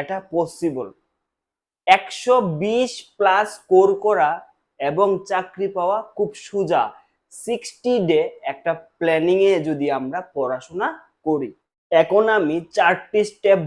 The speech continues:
বলবো, যেগুলি ফলো করলে ইজিলি একশো বিশ তুমি পেয়ে যাবে। প্রথম স্টেপ হচ্ছে এখানে মাইন্ড সেটআপ। মাইন্ডটাকে কিভাবে সেট করবে?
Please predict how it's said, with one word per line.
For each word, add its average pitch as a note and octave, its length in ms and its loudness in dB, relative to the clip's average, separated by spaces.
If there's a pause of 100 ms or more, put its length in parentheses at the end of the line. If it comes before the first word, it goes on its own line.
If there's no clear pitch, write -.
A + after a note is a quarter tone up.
(120)
বলবো, C3 320 -4 (360)
যেগুলি G3 420 4 (140)
ফলো G3 260 6 (100)
করলে D3 300 2 (420)
ইজিলি A3 460 4 (320)
একশো F#3 260 -2 (160)
বিশ F#3+ 200 -4 (140)
তুমি F3+ 220 -2 (360)
পেয়ে E3 300 4
যাবে। A2+ 240 -18 (680)
প্রথম A3+ 340 4 (180)
স্টেপ - 280 2 (460)
হচ্ছে F#3+ 440 0 (180)
এখানে D3+ 320 -6 (480)
মাইন্ড F3+ 380 -2 (300)
সেটআপ। B2 340 -10 (560)
মাইন্ডটাকে A3+ 680 2 (160)
কিভাবে F#3+ 360 -2 (160)
সেট D#3 220 -4 (140)
করবে? C3 260 -12